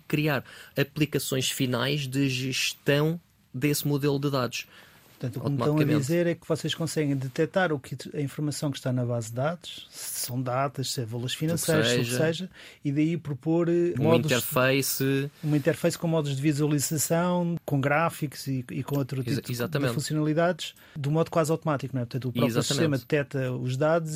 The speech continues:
Speaker 2: e propõe soluções de apresentação dos dados e
Speaker 1: E,
Speaker 2: de interação dos dados. É
Speaker 1: isso
Speaker 2: isso?
Speaker 1: mesmo, isso
Speaker 2: E
Speaker 1: mesmo. Obviamente
Speaker 2: cruzamento.
Speaker 1: que Corretíssimo. Obviamente que depois,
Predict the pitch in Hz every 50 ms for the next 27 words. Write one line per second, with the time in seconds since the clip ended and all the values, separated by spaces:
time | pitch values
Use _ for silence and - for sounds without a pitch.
0 | - - 175 147 - 151 151 131 - 160 160 165 156 - - 160 139 - - 160
1 | 160 156 143 135 156 156 151 151 131 147 143 156 143 156 147 - - 156 143 127
2 | 123 131 143 143 143 123 120 143 139 151 151 143 160 147 143 151 139 - - 147
3 | 143 127 127 127 117 113 107 123 123 123 123 - - 127 117 107 110 104 - 113
4 | - - 120 - 120 113 151 135 139 147 143 139 131 120 117 127 123 110 98 107
5 | - - - - - _ _ _ - 120 123 120 - - 107 - - 104 98 -
6 | - - - - - 117 117 113 127 127 135 127 - - - - - 139 135 117
7 | 104